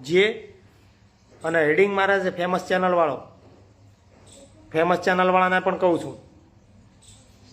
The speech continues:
તારાથી જે થાય કરી નાખજે. બાકી તું પણ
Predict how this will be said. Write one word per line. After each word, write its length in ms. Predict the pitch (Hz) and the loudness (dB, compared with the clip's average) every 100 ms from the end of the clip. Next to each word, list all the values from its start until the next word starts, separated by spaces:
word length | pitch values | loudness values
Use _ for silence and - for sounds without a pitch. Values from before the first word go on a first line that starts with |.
| - - - | -20 -6 2
તારાથી 340 | 160 175 180 | 4 2 0
જે 160 | 165 180 | -2 0
થાય 220 | 170 175 | 0 2
કરી 200 | 190 196 | 0 0
નાખજે. 380 | 170 143 127 110 - _ _ _ - - _ | 0 -2 -8 -16 -20 _ _ _ -20 -20 _
બાકી 260 | 156 160 165 | -4 -4 -6
તું 260 | - 180 | -4 0
પણ 260 | 175 180 | 0 0